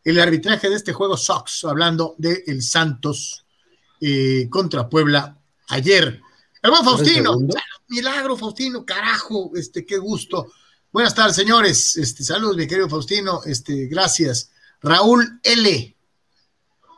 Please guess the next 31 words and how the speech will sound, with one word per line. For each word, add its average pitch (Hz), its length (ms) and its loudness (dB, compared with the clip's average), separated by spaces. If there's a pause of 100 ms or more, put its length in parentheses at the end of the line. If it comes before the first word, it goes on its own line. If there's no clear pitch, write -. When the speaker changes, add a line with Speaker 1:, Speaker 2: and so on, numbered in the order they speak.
(120)
Speaker 1:
"Santos 233 560 0
es 214 220 -2
todo 233 240 4
lo 175 140 -2
que 165 100 -2
Xolos 220 320 -4
podría 180 320 -2
ser, 214 320 -4
pero 165 160 -4
la 151 80 0
directiva 147 400 -4
de 180 80 -2
Tijuana 175 400 -6
llama 165 320 -6
éxito 185 560 -8
a 139 80 -4
otro 151 320 -2
tipo 160 300 -4
de 135 60 0
resultados". 117 1120 -4 (1800)
Speaker 2:
Bueno, 143 440 4
vamos 151 340 6
a 156 40 0
esperar 135 480 2
a 139 40 4
las 127 180 2
elecciones, 120 520 -4
muchachos, - 440 -20
tranquilo. 117 360 -12 (1900)
Speaker 1:
Eh, 160 480 4
Iván, 190 340 2